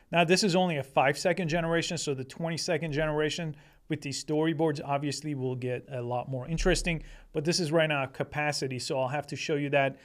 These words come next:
in a more detailed walkthrough. This is just my initial video on Sora, just to show you a demonstration of exactly how this works.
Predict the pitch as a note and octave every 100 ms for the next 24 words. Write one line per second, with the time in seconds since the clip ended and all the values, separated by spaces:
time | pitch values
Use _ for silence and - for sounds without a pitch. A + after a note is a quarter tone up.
0 | - _ D3+ D3 C#3+ D#3 C3 D3 - C#3
1 | B2 C#3 C#3 - D3 C#3 C#3 D3+ B2+ C3+
2 | D#3 B2+ B2 C3+ D3+ C3 C3 C3 C3 B2
3 | - D#3 D3 C#3+ C#3 - C#3 F3 - E3+
4 | - E3 D#3 D3 D3+ D3 C3+ C3 C3 -
5 | C#3+ C3 D3 C3 B2 A#2+ B2+ B2 C3 B2+
6 | A#2+ - F#3+ E3 -